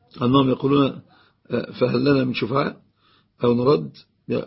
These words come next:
هذا، هذا القول يقول، يقولونه يعني حسرة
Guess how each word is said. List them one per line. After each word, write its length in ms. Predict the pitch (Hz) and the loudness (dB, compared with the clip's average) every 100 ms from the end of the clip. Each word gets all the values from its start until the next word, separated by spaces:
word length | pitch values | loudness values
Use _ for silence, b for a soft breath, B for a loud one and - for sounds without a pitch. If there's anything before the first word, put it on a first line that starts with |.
| 127 | -2
هذا، 360 | 131 131 131 - | 0 2 0 0
هذا 220 | 127 127 | 0 0
القول 320 | - 143 139 | 0 0 2
يقول، 400 | 127 139 143 127 | 0 -4 -4 -4
يقولونه 680 | 127 - 139 143 127 120 120 - B B B - | -8 -6 -4 -2 -2 -4 -6 -12 B B B -6
يعني 240 | 127 123 | -4 -4
حسرة 640 | - 160 - 131 - 117 | 0 0 0 -4 -4 -6